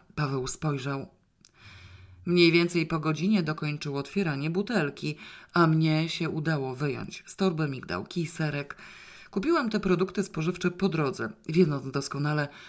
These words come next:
że w domu nie ma nic do jedzenia. Nie do restauracji jednakże przyszedł, a wszystko wskazywało na to, że istotnie był za mną stęskniony.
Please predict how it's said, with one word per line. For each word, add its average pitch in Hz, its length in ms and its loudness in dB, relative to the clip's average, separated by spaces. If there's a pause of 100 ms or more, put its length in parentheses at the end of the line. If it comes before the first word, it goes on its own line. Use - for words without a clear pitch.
(160)
że 151 120 0
w 160 40 0
domu 156 240 4
nie 156 200 2
ma 208 160 4
nic 147 240 0
do 170 140 0
jedzenia. 185 560 0 (600)
Nie 202 120 6
do 185 120 10
restauracji 156 600 2
jednakże 131 420 -2
przyszedł, 165 680 -2
a 143 140 2
wszystko - 560 -8
wskazywało 165 640 -2
na 220 160 0
to, 175 200 2 (420)
że 147 320 0
istotnie 156 600 -2
był 175 220 2
za 175 160 2
mną 170 260 0
stęskniony. 156 800 0